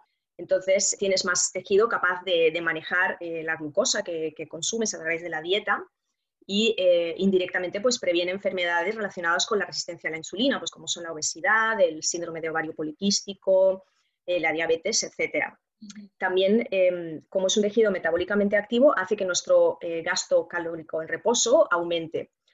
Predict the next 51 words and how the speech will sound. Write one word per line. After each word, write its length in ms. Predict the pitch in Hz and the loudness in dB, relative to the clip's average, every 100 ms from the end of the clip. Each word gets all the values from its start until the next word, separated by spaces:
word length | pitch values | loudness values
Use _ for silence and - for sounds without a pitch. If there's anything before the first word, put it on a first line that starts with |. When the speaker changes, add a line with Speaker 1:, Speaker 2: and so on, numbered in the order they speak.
| _ - | _ -6
Speaker 1:
Una 160 | 190 | -4
persona 340 | 185 185 185 170 | -2 -2 -2 -2
con 140 | 160 | -4
masa 260 | 170 180 185 | -4 -2 -2
muscular 560 | 185 - 196 214 285 - | -4 0 2 2 0 -2
quema 240 | 180 165 | -2 0
más 200 | 175 180 | 0 0
calorías 420 | 196 185 180 - | 2 2 0 -2
en 80 | 175 | -4
reposo 540 | 175 208 247 - 254 | -4 0 0 0 0
que 100 | 277 | -2
una 140 | 185 185 | -4 -4
persona 520 | 180 180 185 240 - | -2 -2 0 -2 -2
sin 260 | - 202 196 | -4 -2 0
masa 300 | 165 165 160 | 0 -2 -4
muscular. 460 | 160 - 156 151 - - _ | -6 -4 0 2 0 -8 _
Speaker 2:
Ujú. 360 | 202 190 180 _ _ _ | -20 -20 -20 _ _ _
Speaker 1:
De 100 | 180 | -4
hecho, 280 | 175 233 233 | 0 2 2
esto 260 | 196 233 | 2 0
para 160 | 220 190 | 2 2
las 160 | 180 | 0
mujeres 680 | 190 175 240 233 185 339 - | -2 -2 0 4 4 4 2
es 180 | 190 214 | 0 0
especialmente 600 | 208 185 196 185 190 190 | -2 -4 -4 -2 -2 -4
importante 840 | 175 165 - 214 240 214 202 254 _ | -8 -8 -2 2 2 4 2 0 _
porque 360 | - 180 185 175 | -2 -2 2 2
a 120 | 165 | 2
partir 320 | 175 - 196 | -2 2 2
de 80 | 202 | 4
la 160 | 196 180 | 2 0
menopausia 840 | 165 160 208 247 - 190 226 330 _ _ 190 | -2 0 2 4 2 2 0 -2 _ _ 0
pues 160 | 185 | 2
hay 120 | 185 | 2
la 120 | 196 196 | 2 0
creencia 640 | 185 202 226 226 233 294 | 0 2 2 2 2 2
de 100 | 226 | 0
que 80 | 185 | 0
vas 200 | 175 - | -2 0
como 180 | 202 180 | 0 0
ganando 420 | 175 180 185 180 | 0 2 2 2
peso, 360 | 170 160 - 165 | 2 0 -2 -2
¿no? 160 | 285 | -4
Que 80 | 262 | -4
a 60 | - | -8
partir 200 | - 180 | -6 -6
de 60 | |
la 60 | 175 | -6
menopausia 360 | 170 180 190 185 | -6 -4 -4 -4
ganas 200 | 160 - | -6 -10
peso. 380 | - - - | -6 -6 -8